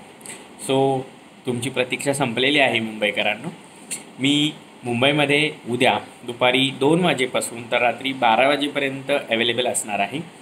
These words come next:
So, तुम्ही मला भेटण्यासाठी call करा. मी कुठल्या ठिकाणी आहे ते location घ्या आणि तिथे येऊन तुम्ही मला भेटा.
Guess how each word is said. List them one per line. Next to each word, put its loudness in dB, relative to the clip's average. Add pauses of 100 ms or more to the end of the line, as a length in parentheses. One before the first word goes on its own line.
(580)
So, 6 (960)
तुम्ही 2 (840)
मला 4
भेटण्यासाठी 2 (920)
call 4
करा. 0 (1200)
मी 0
कुठल्या 2
ठिकाणी 4
आहे 2
ते -2
location 0
घ्या 4 (200)
आणि -8
तिथे -6
येऊन -2
तुम्ही -6
मला 0
भेटा. -2